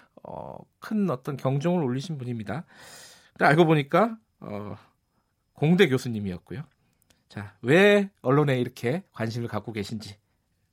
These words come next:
좀 여쭤보도록 하겠습니다. 아주대 전자공학과 감동근 교수님 연결돼 있습니다. 안녕하세요.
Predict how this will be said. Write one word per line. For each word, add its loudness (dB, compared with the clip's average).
좀 -12
여쭤보도록 -8
하겠습니다. -2
아주대 4
전자공학과 0
감동근 2
교수님 -4
연결돼 -4
있습니다. -8
안녕하세요. 2